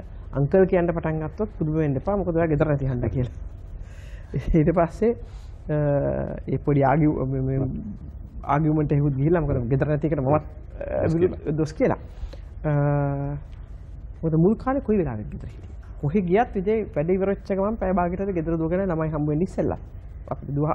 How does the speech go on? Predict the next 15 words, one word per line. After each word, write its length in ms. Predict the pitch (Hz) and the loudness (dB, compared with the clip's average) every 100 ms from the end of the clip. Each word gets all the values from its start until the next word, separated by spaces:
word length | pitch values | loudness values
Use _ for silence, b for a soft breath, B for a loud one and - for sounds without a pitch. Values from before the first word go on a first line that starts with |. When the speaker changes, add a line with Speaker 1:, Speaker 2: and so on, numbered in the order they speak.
| 143 | 0
Speaker 1:
දුව 200 | 147 165 | 2 2
හම්බුනේ 460 | - 160 165 196 | 2 -2 0 0
බැඳලා 320 | 170 147 160 160 - - | 0 0 0 -2 -4 -2
අවුරුදු 440 | 147 147 147 156 160 156 151 - - - - | 0 0 -2 -2 -2 -4 -6 -10 -14 -10 -2
දෙකමාරකට 640 | 135 143 147 139 139 147 | 0 0 0 0 -2 -4
විතර 200 | 147 147 | -6 -6
පස්සේ. 340 | 156 - - - - - - - | -6 -6 -10 -12 -14 -14 -14 -6
තුනකට, 280 | - 262 262 - | 0 2 0 -6
අ, 240 | 135 139 | -4 -2
නෑ 160 | 147 113 | -2 -2
දෙකකට 280 | 131 120 - | -2 -4 -8
පස්සේ, 260 | - - | -10 -10
දෙකකට 260 | 135 - - | -10 -10 -12
පස්සේ. 240 | - - - B B B B B - | -12 -12 -12 B B B B B -6
අම්, 400 | 151 147 147 135 | 0 2 2 -2